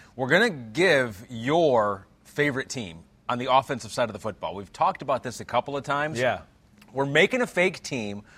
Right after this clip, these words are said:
Speaker 1: We're putting it in a city that doesn't have an N F L franchise. We're actually putting it in a state that has never had
Speaker 2: A franchise.
Speaker 1: a pro sports team, probably,
Speaker 2: Yeah, you're probably
Speaker 1: right?
Speaker 2: right,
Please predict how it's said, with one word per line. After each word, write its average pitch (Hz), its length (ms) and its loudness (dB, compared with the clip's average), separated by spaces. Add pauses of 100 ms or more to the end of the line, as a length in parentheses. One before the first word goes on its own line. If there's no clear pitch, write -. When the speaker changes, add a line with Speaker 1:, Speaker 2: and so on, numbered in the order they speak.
(160)
Speaker 1:
We're 123 120 -4
putting 175 300 2
it 196 140 -2
in 139 60 -6
a 127 60 0
city 185 380 0
that 170 140 -2
doesn't 147 260 2
have 143 140 4
an 123 80 -4
N 123 100 -2
F 123 140 -6
L 117 160 4 (180)
franchise. 92 640 -6 (340)
We're 98 100 -2
actually 151 260 -2
putting 123 260 -6
it 98 160 -10
in 85 120 -16
a 85 60 -14
state - 460 -4 (400)
that 90 140 -10
has 87 260 -14
never 110 380 -2
had 76 280 -6 (240)
Speaker 2:
A 123 100 -10
franchise. 95 680 -8
Speaker 1:
a 82 120 -14 (200)
pro 139 300 -2
sports 214 480 -4
team, 82 240 -14
probably, 120 560 -4
Speaker 2:
Yeah, 123 100 -2
you're 113 100 -4
probably 107 260 2
Speaker 1:
right? 120 300 0
Speaker 2:
right, 107 260 -2